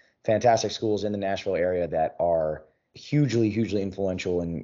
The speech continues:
uh, in the music industry here and, and beyond in terms of kind of the programs that they have and the, the, the people that have come out of there, you know, both on the business and creative side for the industry. Just Ap-, Har-, Hardy, for one of them, you know, from M T S U, Brad Paisley went to Belmont. I mean,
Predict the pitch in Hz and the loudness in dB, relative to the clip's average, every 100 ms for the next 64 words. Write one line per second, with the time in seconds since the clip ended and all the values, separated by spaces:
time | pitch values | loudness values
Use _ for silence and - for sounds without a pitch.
0 | - 87 85 - 92 87 87 82 85 80 | -2 2 2 2 0 0 0 -2 -6 -4
1 | 85 80 85 82 80 80 80 82 82 82 | -4 0 0 0 -2 -4 -4 -2 0 0
2 | 78 78 - 78 87 76 76 76 _ _ | 0 -2 -6 -4 -4 -4 -6 -10 _ _
3 | _ - 90 82 80 - 92 87 85 80 | _ 0 2 2 -2 0 2 2 0 -2
4 | 78 85 90 82 82 80 76 - 76 82 | -4 -2 0 0 0 -4 -6 -8 -8 -6
5 | 67 90 82 110 101 90 82 - 87 85 | -6 -10 -6 -4 0 0 0 -4 -2 -2
6 | 82 82 78 78 78 73 - _ _ _ | -2 -4 -4 -4 -4 -6 -8 _ _ _
7 | - 127 117 120 113 101 - - 101 113 | 6 6 6 2 0 -2 -8 -18 -2 -2
8 | 107 95 95 - 95 95 - 90 87 82 | -2 -6 -8 -4 -4 -2 -4 -4 -4 -6
9 | 82 82 78 82 78 - 104 101 - - | -8 -8 -8 -10 -8 -2 -2 -2 -8 -10
10 | - 107 - 110 98 101 107 - 92 90 | 0 0 4 4 4 0 -8 -8 -6 -6
11 | 87 92 95 95 87 85 85 82 85 85 | -6 -6 -8 -8 -8 -8 -6 -6 -2 -2
12 | - 82 87 85 85 85 85 87 82 78 | -2 -2 0 2 2 2 -2 -2 -4 -4
13 | 80 78 80 80 85 80 80 80 | -4 -2 -4 -2 -2 -2 -4 -8